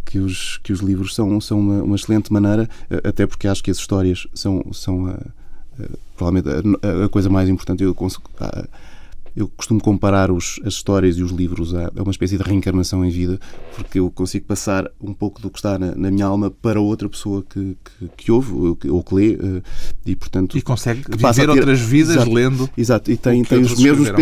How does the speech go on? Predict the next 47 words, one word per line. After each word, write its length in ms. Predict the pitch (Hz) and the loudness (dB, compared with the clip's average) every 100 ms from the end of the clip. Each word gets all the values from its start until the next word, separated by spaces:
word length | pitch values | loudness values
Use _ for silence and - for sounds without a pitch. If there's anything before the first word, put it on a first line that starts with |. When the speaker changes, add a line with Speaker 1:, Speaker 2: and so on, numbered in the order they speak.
| 143 | 4
Speaker 1:
pensamentos, 500 | 156 151 143 143 - | 6 6 6 4 4
mais 200 | 127 135 | 4 6
ou 60 | |
menos 180 | 131 127 | 4 4
os 60 | 110 | 4
mesmos 240 | 120 113 | 2 2
pensamentos 500 | - 113 110 110 113 | 0 -4 0 0 0
que 140 | - 160 | 2 0
eu, 60 | |
apesar 260 | - - 104 98 | 0 -2 -4 -2
de 100 | 92 | -4
se-, 160 | - - | -2 -2
serem 260 | - 98 | 0 4
interpretados 540 | 98 - - 98 95 95 | 4 2 -2 0 0 0
de, 240 | - - | 0 0
de, 320 | 87 87 92 | 2 0 0
de, 220 | - - - | -2 -2 0
de 80 | |
modo 180 | 92 90 | 2 2
diferente. 420 | 87 - 135 147 98 95 92 - - - | 2 2 2 2 0 -4 -2 0 0 -2
Cada 160 | - 85 | -2 2
um 100 | 92 | 2
tem, 300 | - 87 90 | 2 0 0
tem 160 | 90 87 | 0 -2
depois 240 | - 85 | 0 0
o 60 | 87 - | 0 2
outro, 320 | 139 - - | 0 0 -2
um 160 | 95 98 | -2 0
background 440 | 95 - 98 95 | 0 2 2 4
diferente. 260 | 92 87 80 - - | 2 0 -2 -4 -4
Mas, 80 | - | -2
de 60 | - | 0
qualquer 240 | 131 139 | 2 4
maneira, 320 | 139 143 147 - - - - - - - | 6 6 2 -4 -8 -6 -6 -6 -10 -6
há 100 | - | -6
aqui 140 | 123 | 0
uma 100 | 127 | 0
espécie 320 | 123 117 117 | 2 0 0
de, 240 | 110 113 113 - - | 0 0 0 0 2
de 100 | 113 | 2
reen-, 180 | 110 110 | 2 0
de 180 | - - | -2 0
reencarnação, 640 | 110 120 110 120 120 113 101 | 4 4 6 4 4 4 -2
porque 160 | - | 0
é 60 | 92 | -2
aquela 280 | 92 104 101 | -2 0 0
essência 480 | - 113 113 120 | 2 0 0 -2